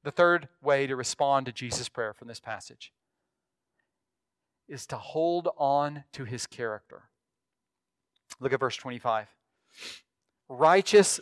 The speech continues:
Father, though the world does not know you, I know you, and they know that you have sent me.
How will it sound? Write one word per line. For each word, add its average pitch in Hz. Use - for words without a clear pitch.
Father, 143
though 156
the 151
world 180
does 165
not 170
know 151
you, 113
I 175
know 165
you, 139
and 117
they 123
know 143
that 143
you 135
have 127
sent -
me. 104